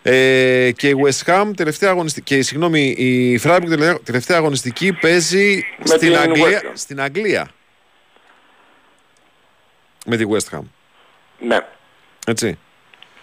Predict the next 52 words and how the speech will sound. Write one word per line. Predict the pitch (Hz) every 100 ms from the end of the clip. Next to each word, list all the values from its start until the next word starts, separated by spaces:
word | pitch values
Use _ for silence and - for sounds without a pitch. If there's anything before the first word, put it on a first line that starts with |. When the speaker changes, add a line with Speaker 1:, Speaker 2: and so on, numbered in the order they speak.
| - -
Speaker 2:
Φαντάσου | 127 151 151 -
το | 127
χ | - 147
πόσο | - 143 143
σημαντικό | 117 127 110 139
ήταν, | 139 98
ε. | 92
Speaker 1:
Θα | 123
ήταν | - 123
πολύ | 120
σημαντικό, | 123 92 80 80
ναι. | 82 - -
Θα | 127
ήταν | 117
πολύ | 113
σημαντικό. | 107 90 82 -
Εκεί, | 113
Speaker 2:
Ξέ-, | 135
Speaker 1:
δηλαδή, | 120 120 135 135
Speaker 2:
και | 151 147
ξέρεις | 156 143
γιατί | 123 123
το |
λέω | 113
αυτό; | 104 - 123
Speaker 1:
ακόμα | 123 156
και | 160
με | 135
Speaker 2:
Γιατί | 131
Speaker 1:
αυτή |
την | - 185
Speaker 2:
μετά | 190
το | 208
Speaker 1:
εικόνα, | 220
Speaker 2:
ένα | 196
μηδέν, | 131 113 104 117
Speaker 1:
ακόμα | 120 143
και | 147
με | 127
αυτή | 123
την | 143
εικόνα, | 135 120 120 127 180 180 _ _ _ _
ε, | 101 110
η |
κεφαλιά | 110 123 131 165
του |
Καμαρά | 160 127 131
στο | 156 139
ογδόντα | 127 143 127 110 98
τέσσερα, | 127 123 170
δεν | 135
θυμάμαι | 127 123 107 147